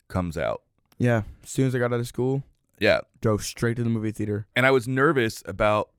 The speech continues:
Speaker 1: the movie being so long.
Speaker 2: Yeah, it's a really long movie, and I, I was also just as scared. You know how susceptible, susceptible I am to sleep.
Speaker 1: Yeah, <laughs> especially in the middle of the afternoon.
Speaker 2: Yeah.
Speaker 1: Um, but yeah, once again, this was, like,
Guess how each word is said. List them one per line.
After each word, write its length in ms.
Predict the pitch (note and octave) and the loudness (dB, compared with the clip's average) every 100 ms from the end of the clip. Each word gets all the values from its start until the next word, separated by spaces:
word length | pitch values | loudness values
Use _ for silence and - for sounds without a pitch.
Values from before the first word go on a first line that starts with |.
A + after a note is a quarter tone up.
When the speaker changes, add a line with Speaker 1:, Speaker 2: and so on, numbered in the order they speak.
| _ _ - | _ _ -6
Speaker 1:
the 80 | G#2+ | -2
movie 240 | G#2+ A2 | 0 0
being 520 | F#2+ A2+ A2 G#2+ G#2 - | -2 -2 -2 -2 -4 -4
so 220 | - G#2 | 0 2
long. 380 | G2 A2 C2+ A#2+ | 2 0 0 0
Speaker 2:
Yeah, 160 | D3 | -2
it's 160 | - - | -4 -8
a 40 | |
really 300 | G2+ B2+ D3+ | -6 -2 -2
long 260 | D3+ D3 C#3 | -2 -2 -4
movie, 220 | C#3 C#3+ | -4 -2
and 140 | G#2+ | 0
I, 140 | A2 A#2 - | -2 -2 0
I 80 | |
was 120 | A#2+ C3 | 0 0
also 300 | B2 - A#2 | -4 -6 -12
just 180 | C3 | -12
as 60 | C3 | -12
scared. 340 | - C#3+ B2 - _ _ _ | -4 -2 -2 -6 _ _ _
You 120 | - B2 | 2 4
know 180 | E3+ | 4
how 240 | B2 A2 - A#2+ | 2 0 -4 -8
susceptible, 560 | G#2+ A2+ A#2+ - A2 - | -8 -8 -10 -6 -6 -6
susceptible 720 | - A2 - B2 - - G#2 | -6 -6 -4 -4 -2 -2 0
I 80 | G#2 | -2
am 100 | G#2 | -4
to 80 | - | -8
sleep. 360 | - G#2+ B2 - _ - | -6 -2 -2 -4 _ 0
Speaker 1:
Yeah, 220 | C3 B2+ - - - | 2 2 0 -12 -14
<laughs> 300 | - - - | -14 -10 -8
especially 320 | - A#2 - | -4 -2 0
in 60 | B2+ | -2
the 40 | |
middle 180 | A#2 A2 | -2 0
of 120 | G#2 | 0
the 60 | G2 | 2
afternoon. 500 | G2 G2 G#2 E2+ D#2 _ _ _ _ - - | 0 -2 -6 -6 -10 _ _ _ _ -14 -2
Speaker 2:
Yeah. 160 | C3+ | 2
Speaker 1:
Um, 440 | C#3+ B2 A#2+ A2+ G#2 _ _ _ _ _ _ _ _ _ - | 4 4 4 0 -6 _ _ _ _ _ _ _ _ _ 6
but 180 | A#2 | 6
yeah, 220 | G#2 D#3+ C#3+ | 8 6 6
once 240 | C#3 D3 | 4 0
again, 200 | C3+ D3 | 0 0
this 120 | C3 | -2
was, 80 | F#2+ | 0
like, 240 | A#2+ A2 | -2 -2